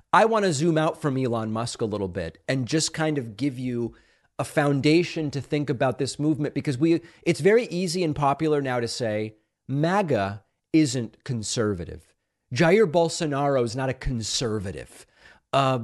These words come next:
the, these are, we're not recognizing traditional conservatism in this new movement. What is it? Reactionary populist, I believe, is something that encapsulates it. Reactionary populism is a political ideology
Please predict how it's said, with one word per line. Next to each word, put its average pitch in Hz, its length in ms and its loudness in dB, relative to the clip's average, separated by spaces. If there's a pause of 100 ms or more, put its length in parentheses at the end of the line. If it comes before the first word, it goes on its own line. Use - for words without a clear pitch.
(120)
the, 196 280 0
these 170 400 -2
are, 233 160 -2 (120)
we're 165 220 2
not 208 260 2
recognizing 120 1000 -2 (480)
traditional 170 720 2
conservatism 127 1120 -4
in 147 220 2
this 131 200 0
new 127 220 0
movement. 120 400 0
What 165 260 4
is 120 160 2
it? - 200 -10 (140)
Reactionary 170 800 2
populist, 143 680 -4
I 120 100 -2
believe, 117 400 -4
is 101 160 -6
something 117 380 -6
that 101 120 -4
encapsulates 95 800 -4
it. - 280 -14 (320)
Reactionary 202 800 4
populism 127 680 -4
is 107 140 -8
a 110 40 -6
political 139 540 2
ideology 90 840 -6